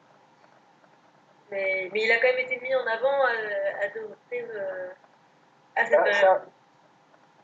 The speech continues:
Speaker 2: c'est un peu le bouffon.
Speaker 1: Oui.
Speaker 2: Il est, d'ailleurs, il est décrit comme habillé avec, euh, beaucoup de couleurs et d'extravagance. C'est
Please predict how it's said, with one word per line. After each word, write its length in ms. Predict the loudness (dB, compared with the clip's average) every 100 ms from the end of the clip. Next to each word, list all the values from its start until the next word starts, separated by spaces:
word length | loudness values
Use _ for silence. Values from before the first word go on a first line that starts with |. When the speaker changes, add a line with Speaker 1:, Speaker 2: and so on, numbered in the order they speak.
| _
Speaker 2:
c'est 80 | 0
un 140 | 0 0
peu 120 | -6
le 60 |
bouffon. 420 | -6 -4 0 0 0 -20 _ _ _ _ -4
Speaker 1:
Oui. 200 | -4 -6 _ -6 2
Speaker 2:
Il 500 | 4 2 -8 -10 -4
est, 420 | 0 2 2 0 0
d'ailleurs, 240 | 2 2 -2
il 120 | -6
est 40 |
décrit 320 | -6 -8 -10 -8
comme 140 | 0
habillé 360 | 0 -2 2 2
avec, 220 | 2 -2 -8
euh, 80 | -10 -10
beaucoup 220 | -16 -18
de 200 | -20 -6
couleurs 240 | 4 4 4
et 40 |
d'extravagance. 680 | 0 -4 -6 -4 2 4 4 0 _ _
C'est 120 | -10